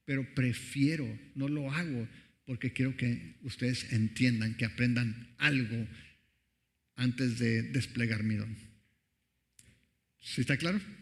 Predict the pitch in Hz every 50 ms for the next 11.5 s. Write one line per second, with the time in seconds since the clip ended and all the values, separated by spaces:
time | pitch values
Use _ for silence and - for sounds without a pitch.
0 | - - - - - 123 - 120 - 185 226 277 233 - - - - - - -
1 | - - - - - 247 - - 139 113 104 - - - - - - - - _
2 | _ _ _ _ _ _ _ _ _ _ _ _ - 214 233 254 262 247 - 240
3 | 233 214 233 233 208 220 202 170 190 196 190 185 190 - - - - - - -
4 | - 208 247 254 269 262 240 - - 233 220 208 175 160 151 143 135 - 147 151
5 | 143 - - - - - - - - _ _ _ _ _ _ _ - 175 180 180
6 | 160 - - 233 226 220 - 233 214 190 202 196 190 185 170 170 190 220 220 214
7 | 240 233 190 - - - - - - 190 190 - - 208 196 185 160 139 - 202
8 | 220 208 - 220 208 202 208 - - 214 165 175 175 - 185 170 170 - 175 160
9 | 156 139 - 147 123 113 110 - - - - - - _ _ - 185 - - 214
10 | 190 180 - 208 220 208 214 196 190 196 190 196 190 190 190 170 156 165 - -
11 | 190 175 165 160 170 156 123 107 -